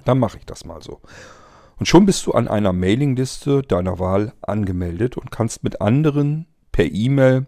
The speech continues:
über dieses Thema diskutieren. So, <coughs> dann haben wir das mit den Mailinglisten schon mal abgefrühstückt.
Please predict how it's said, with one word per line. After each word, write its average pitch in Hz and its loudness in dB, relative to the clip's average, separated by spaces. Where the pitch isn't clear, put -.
über 117 -4
dieses - -6
Thema 98 -2
diskutieren. - -10
So, 156 6
<coughs> - 4
dann 123 2
haben 196 6
wir 185 10
das - 2
mit 113 -4
den 127 4
Mailinglisten 170 4
schon 135 -4
mal 123 -2
abgefrühstückt. - -10